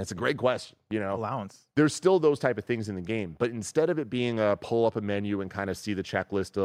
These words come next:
Speaker 1: of where they all are, you're kind of drawn to them a bit more naturally in the world. And some of it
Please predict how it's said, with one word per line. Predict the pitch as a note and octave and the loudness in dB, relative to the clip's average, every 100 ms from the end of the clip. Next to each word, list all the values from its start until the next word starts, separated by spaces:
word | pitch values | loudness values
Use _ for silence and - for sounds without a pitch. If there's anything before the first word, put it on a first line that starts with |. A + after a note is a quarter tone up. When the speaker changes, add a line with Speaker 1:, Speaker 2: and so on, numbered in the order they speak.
| G2 F#2+ | 2 2
Speaker 1:
of | F2+ | 2
where | G2 | 2
they | F#2+ | 2
all | F2 E2+ | 0 0
are, | F2+ G#2+ F2 - _ _ _ - | 0 0 0 -8 _ _ _ -4
you're | B2+ | -4
kind | - A#2+ E3 | -2 -2 -2
of | A3 | -4
drawn | F2 E2+ D#2 A#2 B2 | -8 -8 -8 -8 -8
to | C#3 | -4
them | D#3 E3 - | -4 -4 -4
a | |
bit | A2+ A#2 | -4 0
more | A2+ | -2
naturally | G2 F#2 G2 - B2 B2 B2 - | -2 -4 -8 -6 -4 -4 -6 -4
in | G#2+ G#2+ | -4 -4
the | F#2 | -6
world. | E2+ F#2+ B2+ D#3 - | -4 -2 0 -2 -2
And | C#3+ C#3 - - | -2 -2 -8 0
some | A#3 B3+ | 2 4
of | A#3 | 6
it | F#3+ | 4